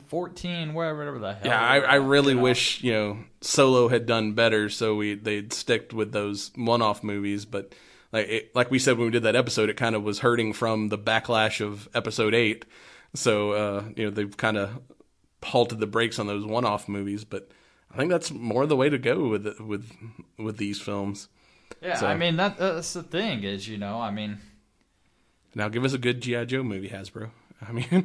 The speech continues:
Speaker 2: <laughs> you, you've made a good Transformers movie now. Cool. Like, now let's see if you reboot, uh, G I Joe and make it w-, watchable. <laughs>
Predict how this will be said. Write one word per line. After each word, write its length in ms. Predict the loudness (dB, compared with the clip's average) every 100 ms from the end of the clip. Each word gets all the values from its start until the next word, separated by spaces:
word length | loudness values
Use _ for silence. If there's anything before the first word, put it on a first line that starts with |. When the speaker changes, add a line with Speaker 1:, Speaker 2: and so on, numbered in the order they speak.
| 6 4 -2 -4 -6 -6
Speaker 2:
<laughs> 400 | _ -20 -12 -2
you, 140 | 0
you've 200 | 0 2
made 180 | 6 6
a 40 |
good 220 | 6 2
Transformers 500 | 4 2 2 0 0
movie 220 | 0 -2 0
now. 160 | -2
Cool. 420 | -2 -2 0 -2 -8 -20 _ -6
Like, 200 | -6 -2
now 180 | 0 2
let's 200 | 0 -2
see 120 | -2
if 60 | 0
you 120 | -2
reboot, 520 | -2 0 -2 -2 -2
uh, 240 | -2 -2 -4
G 240 | -2 0
I 80 | 0
Joe 200 | 0 -2
and 80 | -2
make 160 | -4 -6
it 60 | -10
w-, 120 | -12 _ -10
watchable. 440 | -8 -8 -10 -12 -14 -20 -18 -4
<laughs> 600 | -4 -2 -6 -4 -4 -6